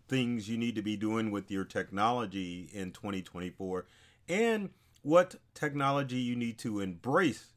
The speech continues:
to ensure that you're getting the most out of all of your technology devices. During the new year,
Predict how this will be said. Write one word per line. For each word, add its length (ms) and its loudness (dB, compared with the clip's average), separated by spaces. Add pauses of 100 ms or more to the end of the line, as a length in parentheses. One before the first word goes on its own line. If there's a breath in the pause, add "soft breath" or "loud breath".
(100)
to 220 2
ensure 680 0 (420 soft breath)
that 240 2
you're 160 0
getting 400 0
the 80 0
most 460 0 (160)
out 200 0
of 140 -2 (100)
all 320 2
of 160 -2
your 160 -4
technology 800 -4
devices. 680 -6 (500 loud breath)
During 300 4
the 80 2
new 160 2
year, 600 2